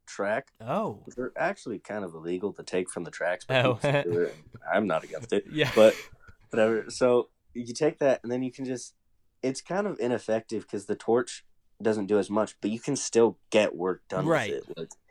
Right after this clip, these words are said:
Speaker 1: you just have to practice it and get faster at doing it when it's at that time you can work with it.
Speaker 2: Yeah.
Speaker 1: So you'd have to heat up the t-, heat up the metal and then hammer it. And then
Speaker 2: Dang.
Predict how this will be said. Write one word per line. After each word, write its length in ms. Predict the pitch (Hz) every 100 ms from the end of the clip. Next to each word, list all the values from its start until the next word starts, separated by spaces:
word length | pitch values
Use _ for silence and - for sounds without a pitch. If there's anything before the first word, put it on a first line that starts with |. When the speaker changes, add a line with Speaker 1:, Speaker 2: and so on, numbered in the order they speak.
| _
Speaker 1:
you 100 | -
just 180 | 104 113
have 180 | 110 101
to 260 | 107 95 90 _
practice 380 | - 113 120 -
it 100 | 90
and 80 | 90
get 160 | 92 87
faster 640 | 101 104 98 90 87 85
at 140 | 87
doing 300 | - 107 95
it 140 | 87 76
when 200 | 85 87
it's 300 | 82 - - _
at 180 | 87 87
that 160 | 87 -
time 280 | 95 92
you 60 | 87
can 140 | -
work 240 | 82 101 -
with 160 | 80
it. 160 | 87 -
Speaker 2:
Yeah. 300 | - 127 110 98 _ _
Speaker 1:
So 120 | 107 110
you'd 240 | 98 101
have 140 | 113 113
to 80 |
heat 200 | 98 131
up 100 | 135
the 80 | 131 -
t-, 320 | 127 - -
heat 160 | - 120
up 140 | 127
the 80 | -
metal 380 | 107 107 95 101 _ _ _ _
and 120 | - 98
then 100 | 90
hammer 400 | - 107 95 82
it. 160 | 65 - _ _ _ _
And 160 | 87 92
then 140 | 95
Speaker 2:
Dang. 100 | 95